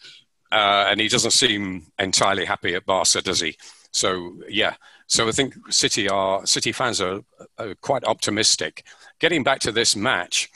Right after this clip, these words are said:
um, there's a possibility of Sergio Aguero, uh, being at least on the bench. Um, it's, it's amazing how these guys, uh, they're out for months and years, and then suddenly, you know, they go,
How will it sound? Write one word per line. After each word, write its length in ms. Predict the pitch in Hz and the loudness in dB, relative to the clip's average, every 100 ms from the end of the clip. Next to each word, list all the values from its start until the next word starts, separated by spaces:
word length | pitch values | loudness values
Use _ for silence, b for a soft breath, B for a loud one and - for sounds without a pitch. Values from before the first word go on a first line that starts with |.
| b b b b | b b b b
um, 440 | 113 110 113 107 104 _ _ - | 2 2 2 -2 -6 _ _ -4
there's 280 | 120 127 | 0 2
a 40 | 175 | 2
possibility 800 | - 202 139 151 170 - 85 92 | 0 2 2 2 0 -2 -2 -4
of 140 | 104 | -2
Sergio 640 | - - 139 131 127 117 110 | 2 2 2 2 0 0 -2
Aguero, 540 | 95 135 170 98 73 - _ _ - | -2 -2 0 -2 -4 -10 _ _ -6
uh, 160 | 92 85 | -2 -2
being 280 | 104 98 98 | 0 0 -2
at 120 | 95 | -4
least 420 | 113 123 - - - | -4 0 2 0 0
on 180 | 117 | -2
the 80 | 101 | -2
bench. 540 | 95 147 78 - - - b b b b | -2 -2 -4 -4 -6 -8 b b b b
Um, 600 | 101 101 107 104 104 104 | -2 0 0 0 -2 -4
it's, 240 | - - - | 0 0 0
it's 160 | 165 - | -2 0
amazing 400 | 143 170 165 113 | 2 2 0 0
how 180 | 107 104 | 0 -2
these 220 | 110 - | 0 0
guys, 500 | 110 104 92 - - | 0 0 0 0 0
uh, 140 | 98 | 0
they're 180 | 98 120 | 0 2
out 180 | 165 160 | 2 0
for 120 | - | -2
months 440 | 113 143 147 - 120 | 0 0 2 0 0
and 120 | 104 | 0
years, 440 | 123 123 120 - B B B | 2 4 4 2 B B B
and 140 | 107 | 0
then 120 | 123 131 | 0 4
suddenly, 560 | - 147 135 127 127 | 4 4 2 4 4
you 60 | 135 | 4
know, 220 | 117 123 | 4 2
they 120 | 110 | 2
go, 180 | 104 131 | 0 0